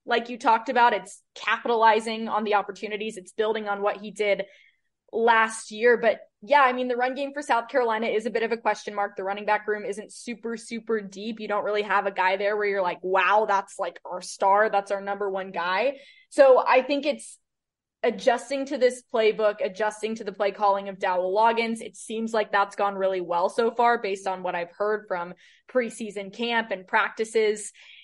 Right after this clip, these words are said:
And then I think the other thing for Spencer is just stepping into a little bit more of a leadership role. I would say he definitely did that last season, but it maybe wasn't as vocal. And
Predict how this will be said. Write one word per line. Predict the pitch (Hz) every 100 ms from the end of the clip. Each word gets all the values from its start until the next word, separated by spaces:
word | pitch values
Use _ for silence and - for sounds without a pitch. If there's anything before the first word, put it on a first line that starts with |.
| -
And | 339
then | 427
I | 605
think | 571 453
the | - -
other | 240 311 370 277
thing | 262 240
for | 240 226
Spencer | 226 - 214 262 294
is | 233 226
just | 247 240 -
stepping | - 240 294 277
into | 277 262 247
a |
little | 208 214 220
bit | 226
more | 220 214 214 214
of | - 196
a |
leadership | 190 180 180 240 - 262 262
role. | 277 294
I | 294 220
would | 262 233
say | 311 403
he | 285
definitely | 190 190 220 262 247 208 185 175 _
did | 220 220 -
that | 220 -
last | 175 170 165 220 - - -
season, | 277 277 320 320
but | 240
it | 196
maybe | 202 202 208
wasn't | 208 180 185 202 190
as | 175 175
vocal. | 170 175 185 240 294
And | 190